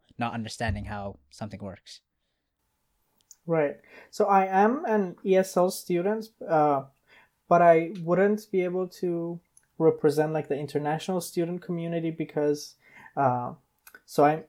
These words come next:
Speaker 2: so I'm a resident, uh, in Canada.
Speaker 1: Yeah.
Speaker 2: But, uh, still as an, uh, E S L student,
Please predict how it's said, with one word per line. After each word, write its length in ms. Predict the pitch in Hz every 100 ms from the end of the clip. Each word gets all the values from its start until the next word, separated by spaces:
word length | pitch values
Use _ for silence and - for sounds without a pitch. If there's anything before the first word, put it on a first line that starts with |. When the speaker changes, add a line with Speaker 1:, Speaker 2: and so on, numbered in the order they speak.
| -
Speaker 2:
so 200 | - 151
I'm 200 | 151 147
a 40 |
resident, 680 | 143 151 143 143 139 139 -
uh, 320 | 147 139 131 -
in 100 | 147
Canada. 480 | 135 147 143 139 - -
Speaker 1:
Yeah. 200 | 127 113 - _
Speaker 2:
But, 100 | 185
uh, 60 | 190
still 380 | - 208 226 208
as 220 | 175 156
an, 360 | 151 147 147 -
uh, 400 | 151 143 139 147 - _ _ _
E 120 | 196 190
S 180 | 180
L 120 | 165 156
student, 680 | - 165 147 143 143 -